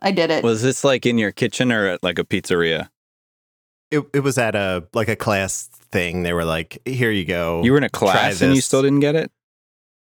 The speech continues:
Speaker 3: No, I didn't. I was terrible. I
Speaker 2: Oh,
Speaker 3: could not
Speaker 2: man.
Speaker 3: figure it out. I didn't, I just did it on the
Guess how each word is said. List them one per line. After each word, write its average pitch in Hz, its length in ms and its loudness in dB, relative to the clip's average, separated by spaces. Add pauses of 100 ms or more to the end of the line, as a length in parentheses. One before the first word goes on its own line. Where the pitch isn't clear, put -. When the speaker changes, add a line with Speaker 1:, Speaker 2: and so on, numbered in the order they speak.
(100)
Speaker 3:
No, 320 300 0
I 165 100 2
didn't. 233 440 0
I 160 120 0
was 254 120 -4
terrible. 320 580 0
I 110 220 -2
Speaker 2:
Oh, 87 40 2
Speaker 3:
could 87 100 2
not 101 160 2
Speaker 2:
man. 92 160 4
Speaker 3:
figure 87 160 0
it 98 80 -4
out. 139 160 -4
I 147 140 0
didn't, 165 260 -4
I 147 80 -2
just 208 240 -2
did 156 140 2
it 139 100 2
on 123 160 2
the 107 180 0